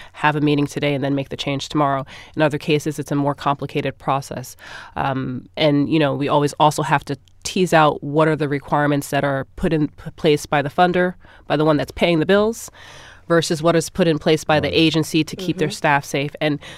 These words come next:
Speaker 1: you know, the other thing to keep in mind, and this is not of any comfort to anybody that's experiencing homelessness and can't access the shelter, um, the challenge is that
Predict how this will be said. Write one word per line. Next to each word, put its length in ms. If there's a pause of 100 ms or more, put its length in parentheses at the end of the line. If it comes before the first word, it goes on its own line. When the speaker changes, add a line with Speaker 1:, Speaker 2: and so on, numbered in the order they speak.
(220)
Speaker 1:
you 80
know, 240 (180)
the 160
other 160
thing 240
to 360 (380)
keep 200
in 80
mind, 240
and 100
this 180
is 100
not 320
of 140
any 180
comfort 380
to 80
anybody 300
that's 180
experiencing 480
homelessness 460
and 120
can't 360
access 420
the 60
shelter, 460 (460)
um, 320
the 120
challenge 540
is 280
that 200